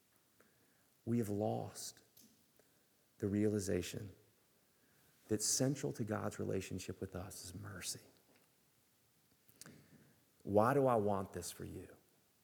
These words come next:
for us, for me? Because I want us to be marked with a humble assurance that spills out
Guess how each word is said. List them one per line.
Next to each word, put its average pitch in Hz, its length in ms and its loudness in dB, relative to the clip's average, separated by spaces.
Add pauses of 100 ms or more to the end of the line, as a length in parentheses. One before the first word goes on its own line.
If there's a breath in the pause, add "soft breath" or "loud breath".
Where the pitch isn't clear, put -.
(240)
for - 320 -4
us, - 460 -6 (280)
for - 160 -10
me? 87 420 -4 (1300 loud breath)
Because 113 640 4 (240)
I 147 180 -2
want 143 380 0 (100)
us 104 260 -2
to 98 140 -2
be 95 160 -2
marked 92 480 -2
with 87 140 -10
a - 60 -10
humble 107 480 -4
assurance - 720 -12 (1900 soft breath)
that 123 200 4
spills 160 800 4 (140)
out 123 380 -2